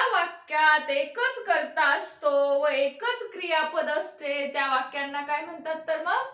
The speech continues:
केवल वाक्य असे म्हणतात. इथपर्यंत आलं का तुमच्या लक्षामध्ये? केवल वाक्य म्हणजे एकच उद्देश, एकच विधेय,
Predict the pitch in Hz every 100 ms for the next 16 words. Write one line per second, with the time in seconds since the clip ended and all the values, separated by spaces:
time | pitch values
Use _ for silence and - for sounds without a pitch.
0 | - _ _ - 262 254 269 359 349 233
1 | - - 226 233 349 587 - - 240 240
2 | 214 208 240 - - - _ - 302 -
3 | 370 403 392 415 415 415 403 392 359 370
4 | 403 370 370 370 392 - _ _ 277 277
5 | 320 370 320 277 - 285 285 269 240 247
6 | 262 - 277 370 - 453 466 453 - _
7 | _ _ 349 381 403 - 214 - - _
8 | - 311 - 415 427 - - 311 349 370
9 | 220